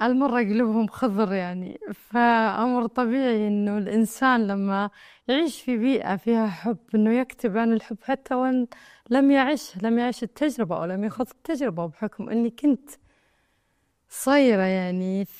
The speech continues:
تأثرت نوعا ما في كتابة الأبيات الغزلية.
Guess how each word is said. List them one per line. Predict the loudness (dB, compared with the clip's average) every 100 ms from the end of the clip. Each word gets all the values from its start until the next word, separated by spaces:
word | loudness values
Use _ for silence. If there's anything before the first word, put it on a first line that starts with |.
| -4
تأثرت | -2 0 -2 -4 -6 -4 -2 -4 0
نوعا | 0 0 0
ما | 2 2 0 -2
في | -6
كتابة | -6 -6 -2 0 0 -4 -6
الأبيات | -6 -4 -4 -4 -4 -4 -4 2 4 4 0
الغزلية. | -2 -2 0 2 2 0 -4